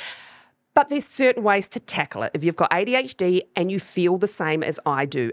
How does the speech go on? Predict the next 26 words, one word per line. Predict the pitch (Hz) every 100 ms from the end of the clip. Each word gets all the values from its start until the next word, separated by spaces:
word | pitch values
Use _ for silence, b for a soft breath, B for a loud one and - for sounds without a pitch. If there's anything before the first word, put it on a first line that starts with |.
| -
about | 120 107 -
them, | - 117 -
and | 135 135
you | 135
get | 147 160
really, | 160 180 208
really | 214 214
nervous, | 147 135 131 131 -
you | 160 143
don't | 175 151 175
wanna | 208 208
go, | 156 156 131 135 139 135
when | 151 147
you |
get | 135 185
in | 220
the | 220
room, | 170 160 147
you |
can't | 143 170 180 185
actually | 156 - 139
hear | 139 165 185 180 165
anything, | 151 156 - 139 -
any, | 175 175 - -
hear | - 202 202 202 B B -
people | 165 160 143